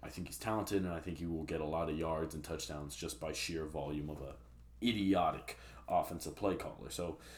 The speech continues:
Dalvin Cook, Offensive Player of the Year. Defensive Player of the Year I have being Joey Bosa. Um, I think Brandon Staley, everywhere he's gone, has contributed to allowing an insane defensive lineman to be absolutely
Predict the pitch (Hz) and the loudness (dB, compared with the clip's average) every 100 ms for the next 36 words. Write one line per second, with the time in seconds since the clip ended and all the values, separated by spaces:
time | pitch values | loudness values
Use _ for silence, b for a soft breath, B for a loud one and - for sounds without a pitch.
0 | B 107 104 98 98 90 87 87 73 90 | B 8 8 8 2 2 2 2 -2 -2
1 | 85 80 87 87 - B B 117 120 107 | 0 2 2 2 -2 B B 4 4 2
2 | 107 117 107 92 98 107 95 92 101 92 | 0 4 4 4 6 8 8 8 6 6
3 | - 98 92 85 85 92 107 101 95 76 | 4 2 4 0 -2 2 6 6 6 4
4 | - 165 156 151 - 160 156 B B B | 4 8 10 8 6 4 2 B B B
5 | B 104 101 87 76 87 - 101 90 95 | B 0 2 2 0 -4 -2 -2 0 2
6 | 98 92 - - 98 95 95 92 - B | 2 2 0 4 4 6 4 2 0 B
7 | B B - 104 104 107 101 98 95 98 | B B -4 0 2 4 6 6 4 0
8 | 82 90 95 98 95 - 92 - 92 95 | 0 0 2 0 -2 0 -2 0 2 4
9 | 98 95 - 87 78 82 90 98 98 90 | 4 2 2 2 4 4 4 2 0 -2
10 | 87 85 - 92 92 92 87 85 92 87 | -2 -2 0 0 0 0 0 -2 -2 -2
11 | 90 80 80 85 87 87 85 - 85 85 | -2 0 0 0 0 0 -2 -2 -2 -2
12 | - 85 85 - 92 82 80 87 80 87 | -2 0 -2 -2 0 2 2 2 2 0
13 | 87 | 0